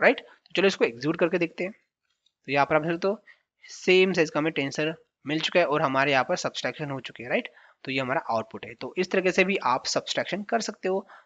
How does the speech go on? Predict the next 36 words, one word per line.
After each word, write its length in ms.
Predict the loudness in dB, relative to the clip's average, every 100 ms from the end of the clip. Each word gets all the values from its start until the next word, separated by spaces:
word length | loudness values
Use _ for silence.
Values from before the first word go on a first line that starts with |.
| _ 6
राइट? 280 | 8 8 4 -16 _ _ _ -6
और 880 | 6 10 12 12 12 12 12 12 12
यहाँ 320 | 8 8 10
पर 220 | 10 10 10
आपको 760 | 12 10 8 2 4 4 2
शेप 360 | 0 4 4 4
चाहिए, 140 | 2 2
basically 380 | -2 -2 2
आपको 220 | 2 2 0
ये 100 | 2
शेप 280 | 2 0 -2
चाहिए, 260 | -6 -8 -16 _ -20 _ -4
ये 200 | -2 -2
शेप 280 | -6 -8 -4
आपको 300 | -6 -6 -10
चाहिए, 360 | -6 -8 -8 -10
तो 140 | -8
आप 280 | -4 -4 -4
क्या 100 | -6
कर 120 | -4
सकते 180 | -4 -4
हो, 160 | -8 -4
और 100 | 0
लिस्ट 260 | 2 2 0
में 60 | -2
भी 40 |
चाहिए 200 | 0 -4
शेप 260 | -6 -10 -12
आपको, 300 | -14 -20 -20 -20 -20 _ _
तो 60 | 10
आप 280 | 10 8 -12 _ _ 2
यहाँ 120 | 2
पर 160 | 2 0
सब्सट्रैक्ट 440 | 0 0 0 0
लिखो, 300 | 0 0 -2 -6 _ _
सब्सट्रैक्ट, 2250 | -14 -12 -12 -6 -2 -2 -4 _ _ -20 -20 -20 _ -20 -14 -14 -6 0 0 0 -4